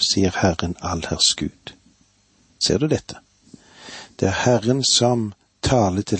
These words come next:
Zerubabel. Her dreier det seg om tempelbygningen.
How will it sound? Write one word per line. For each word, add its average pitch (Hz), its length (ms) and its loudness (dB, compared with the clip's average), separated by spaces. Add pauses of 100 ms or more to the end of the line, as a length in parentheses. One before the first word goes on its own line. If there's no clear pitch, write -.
Zerubabel. 92 640 -2 (1800)
Her 101 180 0
dreier 110 340 2
det 107 120 2
seg 117 160 4
om 98 220 0
tempelbygningen. 104 920 -2